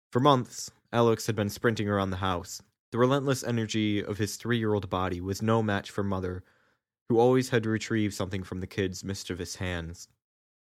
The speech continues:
And Eric, unable to do anything more than watch from his high chair, longed to join the chase. From stories his parents told him,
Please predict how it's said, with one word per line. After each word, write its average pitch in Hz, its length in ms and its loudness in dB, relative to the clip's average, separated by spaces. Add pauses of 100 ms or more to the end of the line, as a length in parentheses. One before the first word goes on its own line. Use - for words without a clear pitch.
(120)
And 117 160 0
Eric, 113 520 4
unable 113 280 2
to 110 120 -4
do 117 180 4
anything 113 340 0
more 110 280 2
than 101 160 -2
watch 98 240 -2
from 107 140 -6
his 98 120 -4
high 101 180 0
chair, 90 380 -4 (340)
longed 113 400 4
to - 80 -4
join 95 280 -2
the 90 80 -6
chase. 90 480 -4 (960)
From 113 120 0
stories 120 460 6
his 107 100 -6
parents 107 320 0
told 92 280 -2
him, 87 260 -6